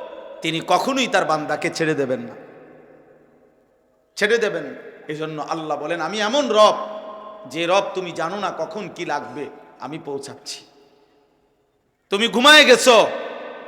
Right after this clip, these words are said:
তোমার বাড়ির একটা বদনা, একটা বদনা বাথরুমের,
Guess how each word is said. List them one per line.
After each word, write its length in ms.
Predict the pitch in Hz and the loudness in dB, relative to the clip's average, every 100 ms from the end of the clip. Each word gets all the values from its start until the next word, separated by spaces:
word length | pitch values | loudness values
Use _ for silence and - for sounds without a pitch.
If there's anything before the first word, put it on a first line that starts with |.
| - - - - - | -18 -18 -20 -20 -8
তোমার 260 | 196 175 160 | 0 0 4
বাড়ির 320 | 160 185 202 | 4 4 2
একটা 260 | 175 226 | 2 0
বদনা, 580 | 185 214 247 - 302 247 - - - - - - - - | 4 4 4 4 6 6 4 -8 -12 -16 -16 -18 -16 -8
একটা 220 | 190 214 160 | -4 -4 0
বদনা 540 | 220 247 240 269 214 - - - | 2 2 2 0 0 -4 -12 -10
বাথরুমের, 520 | 175 180 - 214 202 | -6 -6 -4 -4 -4